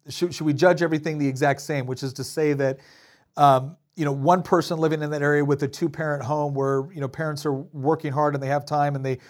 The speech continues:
work with their kids, uh, you know, on their school homework, uh, do we really,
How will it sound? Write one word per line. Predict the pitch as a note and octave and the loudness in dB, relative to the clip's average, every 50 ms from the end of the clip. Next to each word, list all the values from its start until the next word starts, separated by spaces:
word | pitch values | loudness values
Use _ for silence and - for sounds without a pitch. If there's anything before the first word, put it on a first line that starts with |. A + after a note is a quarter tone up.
| - - _ | -20 -12 _
work | - D3+ D#3+ D3+ | 4 4 4 4
with | D#3+ D3 | 2 -2
their | C#3+ D3 | -2 -4
kids, | C3+ C#3+ - D#3 D3 C#3+ C#3+ C3+ C3+ C#3+ - - - _ | -4 -2 0 0 0 0 0 -4 -8 -12 -14 -14 -12 _
uh, | - D3 C#3+ D3 E3 E3+ | -2 0 0 0 0 -4
you | D3+ C#3 | -4 -4
know, | C#3 | -4
on | C3+ | -2
their | C3+ C3+ B2+ | -2 -4 -4
school | - - F3+ E3 | -2 -2 0 0
homework, | C#3+ D#3+ D3 C#3 C3+ B2 - - - - - _ _ _ | 0 0 -2 -2 -2 -4 -4 -10 -20 -20 -20 _ _ _
uh, | - E3+ - F3 | -8 -8 -4 0
do | C#3 E3 | 4 6
we | E3+ F3 | 6 8
really, | E3+ G3+ A3 A3 G#3 F#3+ E3+ - | 10 10 8 8 6 4 2 -2